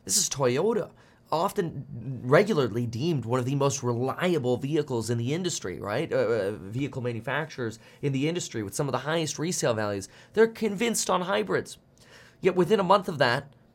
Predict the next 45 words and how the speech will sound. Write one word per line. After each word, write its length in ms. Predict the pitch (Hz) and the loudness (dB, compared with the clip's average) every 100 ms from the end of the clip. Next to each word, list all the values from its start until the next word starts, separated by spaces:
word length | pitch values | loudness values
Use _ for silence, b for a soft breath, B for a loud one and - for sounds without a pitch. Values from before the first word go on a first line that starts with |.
| _ _ _ - | _ _ _ -8
it 240 | - 156 | 2 2
turns 240 | 151 190 175 | 4 2 6
out 200 | 180 170 | 6 6
he's 160 | 185 | 4
getting 180 | 151 156 | 4 6
the 80 | 156 | 8
boot. 240 | 156 156 - - - | 10 8 0 -12 0
And 280 | 139 143 147 | 4 6 6
they're 120 | 147 | 4
replacing 500 | 147 147 190 - 160 | 2 2 2 2 0
him 160 | 156 | 0
with 160 | 143 143 | 0 0
a 40 | |
C 340 | 151 - 160 143 | 0 0 0 2
E 40 | |
O 60 | 135 | 2
who 160 | 135 127 | 2 0
realizes, 600 | 170 160 139 131 127 160 | 4 6 6 2 -2 2
"No, 100 | 180 | 4
no, 100 | 160 | 4
no, 220 | 131 123 B | 4 2 B
we 100 | - | 0
need 160 | 160 165 | 2 4
to 60 | 147 | 2
double 280 | 135 135 135 | 4 4 4
down 260 | 127 123 | 4 2
on 280 | - 120 113 | 2 0 0
electric 720 | 127 131 139 - - 120 - - b | 0 2 2 -2 -6 -4 -6 -12 b
vehicles, 340 | 135 120 101 104 | -2 0 -2 -2
not 160 | 117 | -2
just 140 | 117 - | -2 -2
hybrids." 320 | 117 - - B B | -2 -2 -14 B B
But 100 | 214 | 8
let's 120 | 247 | 8
keep 140 | 240 | 6
going 240 | 180 151 143 | 2 4 2
with 140 | 131 | 0
the, 160 | 120 - | 0 0
with 140 | 123 | -2
the 80 | 120 | -2
Bloomberg 340 | 117 127 127 123 | 0 0 -2 -4
piece 160 | 104 | -8
here. 220 | - - - | -6 -8 -8
<clears throat> 180 | 143 127 - _ _ - - | -10 -10 -10 _ _ -20 -4
So, 300 | - 165 | 6 6